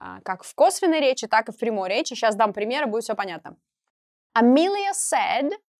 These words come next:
she would be back soon. Амелия сказала, что она скоро вернется. Или прямая речь, например, he said good morning.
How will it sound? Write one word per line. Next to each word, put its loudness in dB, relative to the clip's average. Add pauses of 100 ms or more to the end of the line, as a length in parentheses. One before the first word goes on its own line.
(140)
she 0
would -2
be -2
back 0
soon. -2
Амелия -4
сказала, 0
что -6
она -4
скоро 0
вернется. -10 (680)
Или 4
прямая 2
речь, 0
например, -4 (240)
he 4
said 4 (260)
good 2
morning. 2